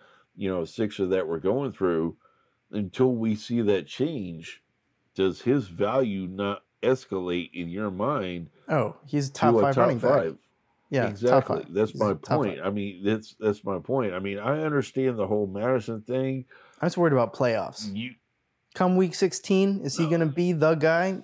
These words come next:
Speaker 2: I don't know.
Speaker 1: But that's, okay.
Speaker 2: Gotta think about that, you know, if you're going for the ship. I mean, he'll get
Speaker 1: But
Speaker 2: you there.
Speaker 1: on how many, on how many teams right now can you say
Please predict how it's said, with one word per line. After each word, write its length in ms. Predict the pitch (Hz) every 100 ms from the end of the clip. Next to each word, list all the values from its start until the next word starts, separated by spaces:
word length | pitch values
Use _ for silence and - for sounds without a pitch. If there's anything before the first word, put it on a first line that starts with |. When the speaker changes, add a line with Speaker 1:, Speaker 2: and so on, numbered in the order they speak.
| -
Speaker 2:
I 120 | 185
don't 100 | 214
know. 260 | 247 233 135 _ _ _ _ _ _ _ _ _ _ _ - -
Speaker 1:
But 180 | 101 92 _
that's, 380 | 107 98 78 - - - - _ _ _
okay. 420 | 104 139 120 123 131 _ _ _ _ _
Speaker 2:
Gotta 180 | 170 156
think 220 | 147 214
about 260 | 226 147 113
that, 360 | 120 120 - - -
you 140 | 139
know, 160 | 123 151
if 80 | 160
you're 60 |
going 220 | 139 147 135
for 80 |
the 60 | 131
ship. 380 | - 190 160 - _ _ _ _ _
I 80 | 139
mean, 160 | 139
he'll 140 | 139 147
get 160 | 135 147
Speaker 1:
But 140 | 127
Speaker 2:
you 100 | 127
there. 240 | 117 120 117
Speaker 1:
on 100 | 117
how 260 | 120 151
many, 440 | 156 160 160 151 135 -
on 160 | 117 120
how 200 | 107 165
many 180 | 180 170
teams 380 | - 147 131 113
right 260 | 123 127
now 340 | 117 120 107 90
can 200 | - 98
you 220 | 107 127
say 520 | - 127 110 98 87